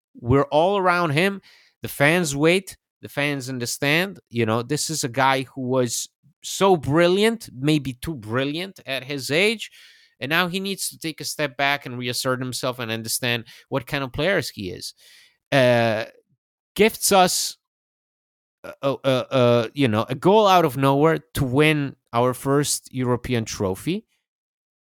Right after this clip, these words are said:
And there is an understanding that, yes, that he wants to stay. He, um,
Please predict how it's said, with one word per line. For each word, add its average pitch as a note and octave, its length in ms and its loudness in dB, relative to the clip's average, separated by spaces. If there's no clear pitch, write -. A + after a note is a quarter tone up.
And E3+ 200 4
there G#3 160 4
is G3 160 2
an G3 80 0
understanding E3+ 720 2
that, B2+ 140 2
yes, A2+ 380 2
that B2 140 2
he B2 160 -2
wants C3+ 320 2
to A#2 100 -2
stay. D3+ 540 2
He, A2 640 -4
um, G2+ 720 -4